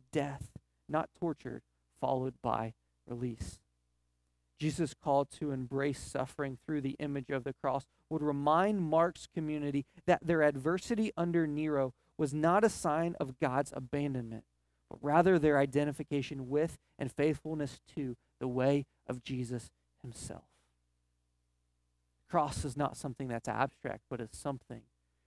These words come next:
that provides meaning to our everyday life. Be-, therefore, when Jesus says to take up one's cross, he meant at least this, be willing, without murmuring or God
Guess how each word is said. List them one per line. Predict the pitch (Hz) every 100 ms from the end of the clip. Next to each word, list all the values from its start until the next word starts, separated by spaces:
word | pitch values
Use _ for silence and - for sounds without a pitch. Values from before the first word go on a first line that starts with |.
| _ -
that | -
provides | 131 123 117
meaning | 143 151 151 135 120 -
to | 160 147 -
our | 139 135 131 -
everyday | 135 131 135 - _ _ 131 127 120 _ -
life. | 120 123 120 _ _ _ _ _ -
Be-, | - _ _
therefore, | 127 160 165 - - 175 139 120 _ _ _ _ _ _ _ -
when | 135
Jesus | 123 160 170 165
says | - 156 -
to | 143
take | - 160 165 _
up | 151 147 -
one's | 139 139 135 - _
cross, | 151 143 135 -
he | 165
meant | 151 160 -
at | 143 -
least | - 185 180 - 147
this, | 143 165 135 - _ _ -
be | 151
willing, | 143 156 190 139 139 180 _ _ _ _ -
without | 135 160 -
murmuring | 135 160 175 180 185 - _ -
or | 143
God | 131 143 160